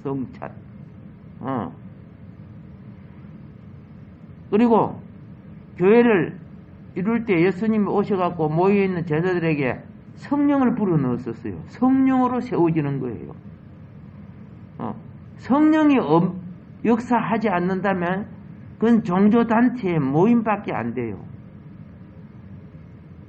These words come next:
성령이 있어야 교회가 되는 거예요.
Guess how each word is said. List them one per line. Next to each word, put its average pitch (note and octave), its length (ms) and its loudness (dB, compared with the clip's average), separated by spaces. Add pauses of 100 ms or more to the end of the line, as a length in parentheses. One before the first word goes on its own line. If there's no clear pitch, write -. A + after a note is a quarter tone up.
(160)
성령이 C#4 500 6
있어야 E3+ 640 2
교회가 F#3 400 4
되는 C3 280 -2
거예요. A2 440 -4